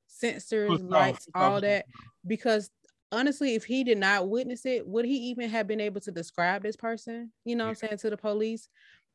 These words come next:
Speaker 1: But, um, I have a Ring doorbell that captures what's going in my house, the neighbor house, across the street, everywhere. And, um,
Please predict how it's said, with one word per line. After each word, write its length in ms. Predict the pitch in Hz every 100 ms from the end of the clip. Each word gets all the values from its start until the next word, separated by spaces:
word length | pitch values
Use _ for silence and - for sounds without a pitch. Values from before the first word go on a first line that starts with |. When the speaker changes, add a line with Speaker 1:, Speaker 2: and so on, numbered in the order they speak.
| _ - 208
Speaker 1:
But, 220 | 220 220
um, 260 | 202 202 190
I 100 | 226
have 180 | 269 247
a 80 | 185
Ring 280 | 185 202 190
doorbell 320 | 196 180 185
that 140 | 170
captures 340 | - 196 - 175
what's 120 | 175
going 220 | 175 170
in 80 | 165
my 180 | 190 214
house, 300 | 208 202 175
the 60 |
neighbor 280 | 170 180 190
house, 300 | 190 180 180
across 300 | 170 185 185
the 60 | 175
street, 440 | - 185 180 185 -
everywhere. 560 | 196 190 175 170 165 -
And, 340 | 180 175 170
um, 460 | 180 175 170 170